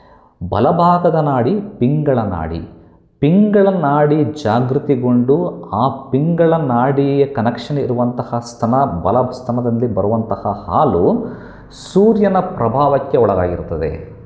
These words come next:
ಅದು ರೋಗ ನಿರೋಧಕ ಶಕ್ತಿಯನ್ನು ಉತ್ಪತ್ತಿ ಮಾಡುವಂತಹ ಕ್ವಾಲಿಟಿಯನ್ನು ಹೊಂದಿರ್ತದೆ. ಸೂರ್ಯನ ಕಡೆಗೆ ಮುಖವನ್ನು ಮಾಡಿ ಸೂರ್ಯನ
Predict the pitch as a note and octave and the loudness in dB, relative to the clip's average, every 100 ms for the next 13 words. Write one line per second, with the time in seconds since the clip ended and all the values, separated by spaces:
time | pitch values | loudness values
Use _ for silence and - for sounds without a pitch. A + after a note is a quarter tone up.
0 | - - - A#2+ C#3+ A2+ E3+ F3+ E3 D3+ | -20 -16 -4 0 2 4 4 4 4 4
1 | C#3+ - C#3 - D3 - - E3+ D#3+ D#3 | 2 -2 -6 -4 -6 -6 -2 0 0 0
2 | A#2+ - - C3 C#3 B2+ A#2+ A#2+ A#2 - | -2 -2 -4 -4 -4 -2 -2 -2 -2 -6
3 | - G#2 - G#2 D3+ D3+ C#3 A2+ F#2 E2+ | -12 -12 -2 2 2 2 0 -2 -4 -6
4 | F2 D#2+ D#2+ - - - - - - D#3+ | -6 -6 -6 -8 -12 -20 -20 -18 -2 2
5 | F#3+ F3+ E3+ E3 C#3 C3+ A#2+ A2 C3+ C3+ | 2 2 0 0 0 2 0 0 -2 0
6 | B2+ A2 G2+ F#2 D#3 - - C3 D3+ G#2+ | -2 -2 -2 -2 -4 -6 -4 0 2 2